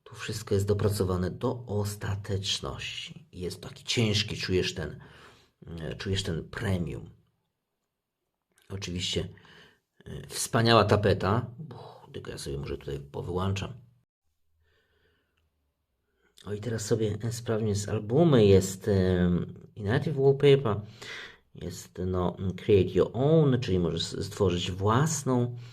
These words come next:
E, wszystkie te tapety dobrane są, e, specjalnie pod ten smartfon i one są wszystkie,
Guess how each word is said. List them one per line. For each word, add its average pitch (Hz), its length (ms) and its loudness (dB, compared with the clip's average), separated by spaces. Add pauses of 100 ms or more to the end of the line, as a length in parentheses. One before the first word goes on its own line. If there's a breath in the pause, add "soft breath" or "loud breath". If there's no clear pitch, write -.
(480 loud breath)
E, 90 100 -2
wszystkie - 340 2
te - 100 6
tapety 110 640 2 (200)
dobrane 101 540 6
są, 92 420 2
e, 95 240 -2
specjalnie 95 800 2
pod - 220 -8
ten 87 160 -4
smartfon 98 720 2 (500 loud breath)
i 110 100 0
one 107 120 2
są 101 160 2
wszystkie, 104 640 0